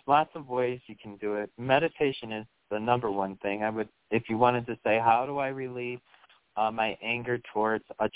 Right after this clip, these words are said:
child?" and then go into meditation, and they'll say, "These are the things you should do." And you just listen and then write them down as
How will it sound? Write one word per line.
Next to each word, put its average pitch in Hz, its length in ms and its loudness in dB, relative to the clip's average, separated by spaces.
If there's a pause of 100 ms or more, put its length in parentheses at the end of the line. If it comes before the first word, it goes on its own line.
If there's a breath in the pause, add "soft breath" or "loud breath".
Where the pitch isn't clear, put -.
child?" 80 520 2
and 104 180 -12
then 113 340 -8 (220)
go 117 220 6
into 117 200 -6
meditation, 113 720 -2
and 104 160 -4
they'll 107 200 -6
say, 107 200 -2
"These 123 240 2
are 131 140 4
the 127 140 -2
things 113 340 -2
you 104 60 -10
should 127 220 -6
do." 147 300 4 (600 soft breath)
And 110 120 0
you 110 100 2
just 123 240 0
listen 135 360 2
and 110 140 -6
then 113 120 -4
write 110 200 0
them 117 120 -6
down 117 240 2
as 101 120 -4